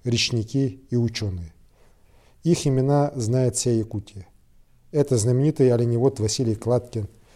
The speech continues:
кадровый охотник Иван Волков, капитан речного флота Николай Слобожанин, академик Николай Черский, начальник Ленского речного пароходства Павел Иванов,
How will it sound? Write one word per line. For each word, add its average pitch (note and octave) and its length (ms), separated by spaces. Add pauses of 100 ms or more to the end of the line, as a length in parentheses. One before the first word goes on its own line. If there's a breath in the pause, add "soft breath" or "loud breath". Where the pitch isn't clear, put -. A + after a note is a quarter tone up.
(280 soft breath)
кадровый C3+ 500
охотник C3 640
Иван B2 380
Волков, G#2 540 (500)
капитан C#3 460
речного C3 460
флота B2+ 580
Николай B2 420
Слобожанин, G#2+ 760 (480 soft breath)
академик C3+ 580
Николай B2 380
Черский, A2+ 680 (480 soft breath)
начальник A#2+ 500
Ленского B2+ 420
речного B2 360
пароходства A2 640
Павел A2+ 400
Иванов, G#2 460